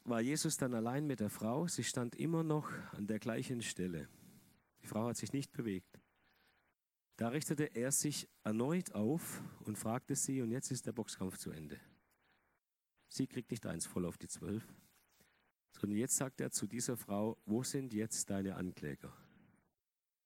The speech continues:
Hat dich denn keiner verurteilt?“ Und sie sagt: „Nein, Herr.“ Und dann sagt Jesus: „Ich verurteile dich auch nicht. Du kannst gehen,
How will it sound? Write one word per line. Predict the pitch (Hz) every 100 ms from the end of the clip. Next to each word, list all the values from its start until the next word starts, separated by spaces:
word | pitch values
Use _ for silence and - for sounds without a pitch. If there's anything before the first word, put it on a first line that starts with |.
| _ _ _ _ _ _
Hat | - 104
dich | 101 -
denn | 87 82
keiner | 80 120 131
verurteilt?“ | - - - 135 147 147 - - - - - _ _ _ _ _ _ _ _ _ _ _ _ _ _ _ _
Und | 104
sie | 107
sagt: | 101 92 98
„Nein, | 110 123
Herr.“ | 131 135 123 - - - _ - _ - - - _ _ _ _ _ _ -
Und | 101
dann | 107 107
sagt | 104 -
Jesus: | 101 - 101 - -
„Ich | 123 139 - - -
verurteile | - 104 - 151 143 - 104 113 120 117 - -
dich | 113 - -
auch | 104 -
nicht. | 87 78 - - - - - _ _ _ _ _ _ _ -
Du | 95
kannst | 95 85 -
gehen, | 101 117 131 131